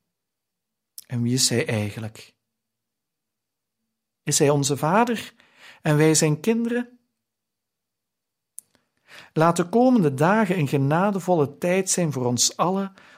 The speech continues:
om te groeien in ons goddelijk kindschap, doordat we een God mogen leren kennen en ontdekken, die alles voor ons over had en nog altijd heeft.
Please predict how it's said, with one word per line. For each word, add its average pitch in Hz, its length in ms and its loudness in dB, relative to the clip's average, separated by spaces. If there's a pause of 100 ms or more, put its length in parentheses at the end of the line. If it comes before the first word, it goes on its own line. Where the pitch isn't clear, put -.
om 156 200 0
te 147 120 0
groeien 180 380 0
in - 80 -2
ons 131 280 0
goddelijk 208 400 -2
kindschap, - 840 -2 (440)
doordat 123 360 0
we 165 60 -4
een 117 140 0
God 226 320 -6
mogen 143 280 -2
leren 117 340 -2
kennen 196 300 0
en 113 140 -4
ontdekken, 131 680 -4 (680)
die - 300 -8
alles 180 640 0
voor - 300 -10
ons - 420 -2
over 123 320 -2
had - 520 -8 (640)
en 117 120 -6
nog 110 160 -4
altijd 127 380 -6
heeft. - 600 -10